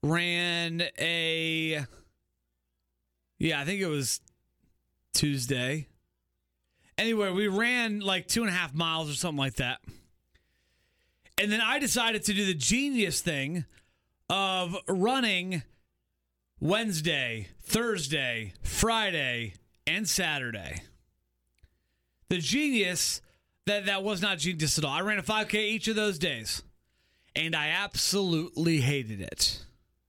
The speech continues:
Yeah, that's exa-, we went to O D U on Tuesday, ran a five K. Then Wednesday, I ran a five K.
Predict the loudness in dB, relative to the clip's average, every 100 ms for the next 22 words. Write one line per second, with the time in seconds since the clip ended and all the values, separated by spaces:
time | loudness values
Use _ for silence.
0 | _ _ _ _ _ _ _ -6 0 2
1 | 2 0 0 -2 -2 0 2 2 2 4
2 | 4 4 2 2 2 2 0 0 0 -2
3 | 0 -2 -2 -4 -4 -8 -14 _ _ _
4 | _ _ _ _ _ _ _ _ _ _
5 | 0 2 2 2 0 0 -2 -4 -12 _
6 | _ _ _ _ _ -2 0 0 0 2
7 | 2 0 -2 0 0 0 0 0 0 -2
8 | -6